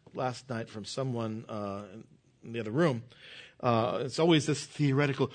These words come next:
"Well, what if Israel had accepted the Messiah? And, you know, what would have happened with it?" You know, we, we all, you know, play what ifs, right? Um,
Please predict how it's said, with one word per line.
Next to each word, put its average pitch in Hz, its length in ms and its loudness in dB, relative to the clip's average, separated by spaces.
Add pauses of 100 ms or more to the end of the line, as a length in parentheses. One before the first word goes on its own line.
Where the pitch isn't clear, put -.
(180)
"Well, 208 280 6
what 190 200 0
if 220 120 -2
Israel 151 380 2
had 117 220 2
accepted - 580 -8
the 82 80 -10
Messiah? 110 540 -10
And, 104 120 -10 (220)
you 127 100 2
know, 123 120 4
what 170 180 8
would 208 120 4
have 190 80 -4
happened 185 280 0
with 143 100 2
it?" 135 140 -2 (160)
You 185 140 4
know, 139 100 4
we, 139 160 2
we 175 180 2
all, 156 320 2 (100)
you 139 200 -2
know, 117 180 -2 (100)
play 123 200 2
what 113 180 2
ifs, 98 300 -6
right? 160 240 -4 (380)
Um, 143 360 4